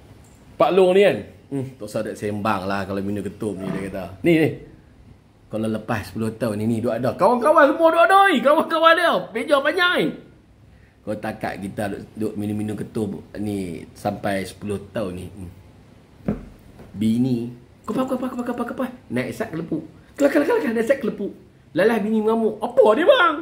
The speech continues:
Apa dia bang? Buat apa macam ni tengok dah tak ni lah." Tak function. Bini tepuk, tuk, tuk, tuk, tuk, tuk, tuk, tuk. Naik, puk. Bukan mati, hidup, tapi, eh, puk, gitu. Takkan nak kelang kabut.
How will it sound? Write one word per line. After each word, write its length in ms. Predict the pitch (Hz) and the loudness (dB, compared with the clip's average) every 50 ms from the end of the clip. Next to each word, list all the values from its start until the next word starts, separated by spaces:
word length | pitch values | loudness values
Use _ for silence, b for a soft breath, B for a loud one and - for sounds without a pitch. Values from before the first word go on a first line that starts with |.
| 294 240 - - _ - | -8 -12 -14 -12 _ 0
Apa 280 | 285 277 - 277 254 247 247 | 0 2 2 4 4 4 6
dia 120 | 277 339 349 | 4 2 2
bang? 220 | 349 330 330 320 302 302 | 4 4 4 2 0 -2
Buat 180 | 302 254 262 - - | 2 2 2 2 2
apa 80 | - 339 | 0 -2
macam 240 | 330 330 339 349 339 | -2 -2 -2 -2 0
ni 80 | 330 | 0
tengok 320 | 311 339 330 330 320 294 240 254 | 2 0 0 0 0 0 4 6
dah 80 | 269 269 | 6 6
tak 120 | 269 269 277 | 6 4 -2
ni 60 | 294 277 | -2 -4
lah." 140 | 226 175 - - - _ _ _ - | -4 -6 -8 -14 -20 _ _ _ -14
Tak 120 | - - - - | -14 -14 -12 -10
function. 420 | 196 196 208 196 - - 220 - - - - - - - _ _ _ - _ _ _ - - _ - - - - - - - - - - - - - - - - - - - - - _ _ - - - - | -10 -10 -10 -10 -10 -10 -10 -10 -10 -12 -16 -20 -20 -20 _ _ _ -20 _ _ _ -20 -20 _ -20 -20 -20 -20 -20 -20 -20 -20 -20 -20 -20 -20 -20 -20 -20 -20 -20 -20 -20 -20 -20 _ _ -20 -20 -8 -2
Bini 320 | 160 214 269 320 302 311 | 2 4 4 4 4 2
tepuk, 320 | 320 - 330 294 240 - | 0 -2 -2 -4 0 4
tuk, 80 | - 539 | 4 6
tuk, 120 | - 539 523 | 6 6 6
tuk, 80 | 539 539 | 6 4
tuk, 120 | 539 523 - | 4 4 2
tuk, 60 | 453 453 | 0 -2
tuk, 100 | 453 - | -2 -2
tuk. 160 | 453 453 - - - - - | -2 -2 -2 -4 -12 -14 -8
Naik, 480 | 156 175 190 202 214 254 - - - _ | -6 -4 -4 -4 -4 -6 -10 -14 -18 _
puk. 160 | - 135 117 - - - - - | -12 -12 -12 -12 -16 -16 -8 -4
Bukan 260 | 175 226 - 269 202 175 | -2 0 0 2 2 2
mati, 320 | 190 196 - - 320 269 180 | 0 0 -2 -2 -2 -2 -2
hidup, 400 | 165 190 196 190 330 269 - - | -2 -4 -2 -2 -2 -2 -2 -2
tapi, 320 | 175 185 208 294 269 - - 175 | -4 -4 -4 -4 -8 -10 -8 -8
eh, 320 | 170 180 190 202 220 - - - - - _ _ | -8 -6 -4 -4 -6 -6 -8 -14 -20 -20 _ _
puk, 320 | _ - 440 466 - - - - | _ -6 -6 -6 -6 -12 -12 -10
gitu. 240 | - 127 - 104 - - - - - - - - - - - - - - - - - - _ - - - - - - - - - - - _ _ - _ _ _ _ _ _ - - - - - - - - - - - - - - - _ - - - - - - - - _ - | -10 -10 -10 -10 -14 -16 -20 -20 -20 -20 -20 -20 -20 -20 -20 -20 -20 -20 -20 -20 -20 -20 _ -20 -20 -20 -20 -20 -20 -20 -20 -20 -20 -20 _ _ -20 _ _ _ _ _ _ -20 -20 -20 -20 -20 -20 -20 -20 -20 -20 -20 -20 -20 -20 -20 _ -20 -20 -20 -20 -20 -20 -20 -12 _ -2
Takkan 320 | 254 262 262 277 254 233 277 | -2 -2 0 0 0 0 -2
nak 80 | 294 | 0
kelang 240 | - 220 226 220 214 | 2 4 4 4 4
kabut. 400 | 226 240 240 - 403 427 - | 0 -2 0 0 0 0 0